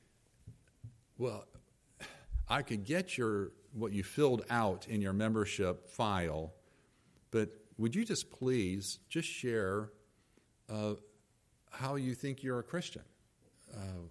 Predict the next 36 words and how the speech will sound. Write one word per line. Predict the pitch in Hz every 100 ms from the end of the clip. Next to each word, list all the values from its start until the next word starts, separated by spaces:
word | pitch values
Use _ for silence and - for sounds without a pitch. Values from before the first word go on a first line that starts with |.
| -
why | 90 120
you | 175 151
think | - 117
you're | 107
a | 98
Christian, | 95 92 - -
how | 110
you | 127
became | 127 139 143 127 - - _ -
a, | 110
a, | - 107 104
a |
Christian? | 98 107 92 101 -
Could | 104
you | 98
do | 120
it?" | 123 - - -
He | -
said, | 110 117 110
"No." | 156 156 - - _ _
And | 107 110
I've | 101
had | 104 110 151
it. | 214 - _
And | 113
he | 110
got | 104 117 175
up | 208
and | 175
he |
walked | 151 156 180
out. | 165 - - _ - - - _ _ - - - - - - _ _ _ _ _ _ _ -
Um, | 185 127 101 - _ - _ _ _ _ _ -
wow. | 87 110 139 92 76 - - -
I, | 117 110 - - - - - - - - - - _ _ -
um, | 107 92 90 90 87